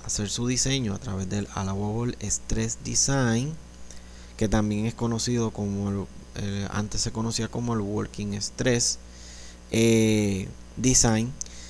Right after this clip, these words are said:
eh, importante que cuando se apliquen los factores, entonces que ese es el valor que vamos a comparar. Pero por lo pronto, el noventa y cinco punto cuarenta y cinco kips es el que está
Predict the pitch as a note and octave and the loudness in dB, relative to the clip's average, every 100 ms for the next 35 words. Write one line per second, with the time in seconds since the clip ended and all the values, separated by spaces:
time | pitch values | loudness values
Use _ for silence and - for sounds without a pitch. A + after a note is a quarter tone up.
0 | - - - - A2 G#2+ G#2 F#2+ - - | -14 -16 -6 2 4 4 2 0 -4 -12
1 | - - - - - - - - - - | -16 -16 -18 -16 -14 -16 -16 -18 -18 -18
2 | - - C#3+ D3+ D3+ D3+ C#3+ C#3 D#3+ D#3 | -4 0 2 6 6 6 2 4 0 -2
3 | - - - B2+ B2 C3 - - - - | -10 -16 -2 4 6 6 0 -8 -16 -16
4 | - - - - - A2+ A2+ A2 - G#2 | -18 -20 -20 -18 -4 2 2 2 2 2
5 | B2 D3 D#3+ D3+ D3+ D3 E3 C#3 A2+ A2 | 2 0 2 0 0 2 2 2 0 -2
6 | D3+ E3+ D3 B2+ - B2 - C3+ C3+ B2 | 0 0 0 -4 -2 -2 0 -2 0 0
7 | B2 A#2+ A#2+ A2+ A2+ A#2 G#2 G#2+ A2 G#2 | 0 0 0 2 0 -2 -2 -2 -4 -4
8 | G2 F#2+ F#2+ - - G#2 G2 G#2 G2+ G2 | -6 -4 -6 -4 0 0 0 0 0 0
9 | A#2 D3 D3+ - G2+ - E2+ G2+ G2+ F#2+ | 0 0 0 -2 -4 -4 -4 -2 -2 -2
10 | F#2+ A2 A2 A#2 B2 A#2 G#2+ A2 G#2+ G#2 | -4 -4 -4 -4 -4 -4 -4 -4 -4 -6
11 | G2 G#2+ - A#2 - D#3+ - - - - | -6 -6 -4 -4 -2 -2 -2 -6 -8 -8
12 | G2 A2 A2+ G2+ - F#2+ - - A2+ | 0 2 2 -2 -4 -4 -4 -2 -2